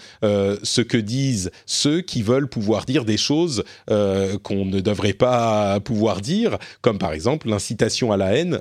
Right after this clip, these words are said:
notamment. Mais il y a des choses, euh, qui sont également peu recommandables, mais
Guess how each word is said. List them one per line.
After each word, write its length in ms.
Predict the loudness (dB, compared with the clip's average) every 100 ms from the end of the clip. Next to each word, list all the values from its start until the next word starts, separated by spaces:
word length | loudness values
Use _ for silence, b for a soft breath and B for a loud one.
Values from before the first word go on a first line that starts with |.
| -4
notamment. 600 | -2 0 2 0 -2 -4 B -2
Mais 60 |
il 60 | 0
y 40 |
a 40 | 0
des 100 | -2
choses, 480 | 0 0 0 0 0
euh, 200 | 0 -2
qui 160 | -6
sont 240 | -4 -2 0
également 600 | 0 0 0 0 0 -2
peu 180 | -2 -2
recommandables, 580 | 0 0 0 0 0
mais 200 | 0 -2